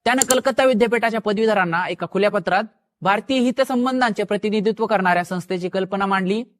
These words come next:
सुशिक्षित भारतीयांसाठी सरकारमध्ये मोठा वाटा मिळवणं आणि त्यांच्यात आणि ब्रिटिश राजांमध्ये नागरी आणि राजकीय संवादासाठी एक व्यासपीठ तयार करणं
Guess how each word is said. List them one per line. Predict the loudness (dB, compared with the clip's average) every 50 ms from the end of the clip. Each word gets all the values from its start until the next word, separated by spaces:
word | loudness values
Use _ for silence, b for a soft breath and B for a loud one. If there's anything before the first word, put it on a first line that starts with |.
| _ -2
सुशिक्षित | -2 0 0 0 -2 0 0 0 2
भारतीयांसाठी | 4 2 2 2 2 0 0 2 2 0 0 0 -2 -4 -2
सरकारमध्ये | -2 -4 -2 0 0 0 2 0 0 -2 -2 -4 -6 -12 _ _ _ _ -4
मोठा | -2 0 0 2 2 4
वाटा | 4 4 4 2 2 0
मिळवणं | 0 0 0 0 -2 -2 -4 -6 -8 -12 _ _ _ _
आणि | -4 -2 -2
त्यांच्यात | -2 -2 -2 -2 0 0 0 0 0 -4
आणि | -6 -4 -4
ब्रिटिश | -2 -2 -2 -2 0 -2 -2 0
राजांमध्ये | 0 0 2 2 0 0 0 0 0 -2 -4 -6 -10 _ _ _ _ _ _ -2
नागरी | 2 4 4 4 4 2 2 2
आणि | 0 0 0 2 2
राजकीय | 0 0 0 -2 -2 -2 0
संवादासाठी | 0 0 2 2 2 2 2 0 0 -2 -2 -2 -4 -2 -4
एक | -6 -6 -2
व्यासपीठ | -2 -2 -2 -2 -2 -4 -2 0 0
तयार | 0 0 0
करणं | -2 -2 -2 0 -2 -4